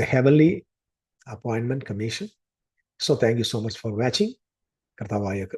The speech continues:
ദൈവം നിങ്ങളെ ധാരാളമായിട്ട് അനുഗ്രഹിക്കട്ടെ. തുടർന്നും ഈ വചനവുമായി ബന്ധപ്പെട്ട അനേക സത്യങ്ങൾ കർത്താവ് നിങ്ങൾക്ക് ദൈവവചനത്തിൽ നിന്ന് പ്രകാശിപ്പിച്ചു തരട്ടെ. തിരുവെഴുത്തുകളെ തിരുവെഴുത്തുകൾ കൊണ്ട് വിശദീകരിപ്പാൻ ഇനിയും ദൈവം നമുക്ക്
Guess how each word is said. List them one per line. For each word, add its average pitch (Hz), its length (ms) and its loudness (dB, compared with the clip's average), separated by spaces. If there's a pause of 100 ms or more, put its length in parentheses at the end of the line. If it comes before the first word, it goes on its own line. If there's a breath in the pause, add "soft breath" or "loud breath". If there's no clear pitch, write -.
(180)
ദൈവം 113 260 2 (120)
നിങ്ങളെ 98 220 -8
ധാരാളമായിട്ട് 95 720 -6 (540)
അനുഗ്രഹിക്കട്ടെ. 113 640 -2 (880)
തുടർന്നും 143 380 4
ഈ 131 120 0
വചനവുമായി 139 460 4
ബന്ധപ്പെട്ട 131 460 2
അനേക 147 340 6
സത്യങ്ങൾ 110 440 -4 (640)
കർത്താവ് 104 280 -2
നിങ്ങൾക്ക് 101 320 -6 (720)
ദൈവവചനത്തിൽ 120 560 2
നിന്ന് 98 160 -8
പ്രകാശിപ്പിച്ചു 101 560 -4
തരട്ടെ. 113 280 -2 (680 soft breath)
തിരുവെഴുത്തുകളെ 123 600 2 (520)
തിരുവെഴുത്തുകൾ 160 500 6
കൊണ്ട് 160 300 4
വിശദീകരിപ്പാൻ - 920 -6 (640)
ഇനിയും 117 360 0
ദൈവം 104 240 -2
നമുക്ക് 95 320 -10